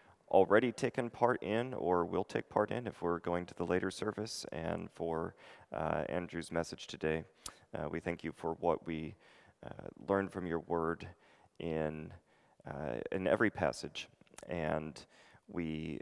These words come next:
ask this morning that as we study your word together, that you would guide us through it and help us, as we understand your word, also to understand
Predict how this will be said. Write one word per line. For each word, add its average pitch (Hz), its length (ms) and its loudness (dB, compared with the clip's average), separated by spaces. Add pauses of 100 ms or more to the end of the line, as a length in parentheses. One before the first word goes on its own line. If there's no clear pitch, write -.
(120)
ask 90 300 6
this - 180 -8
morning 87 360 -2
that 82 160 -2
as 80 160 -4
we 82 80 -4
study 82 320 2
your 78 160 0
word 80 260 -2
together, 82 460 -2
that - 220 -10
you 80 100 -6
would 76 200 -6
guide 82 240 6
us 78 180 -2
through 95 260 0
it - 280 -6 (580)
and 78 680 -2 (300)
help 92 240 0
us, 85 240 2
as 90 260 2
we 87 140 -2
understand 80 600 -4
your 78 200 -2
word, 76 360 -2
also 73 300 -2
to - 220 -8
understand 73 640 -6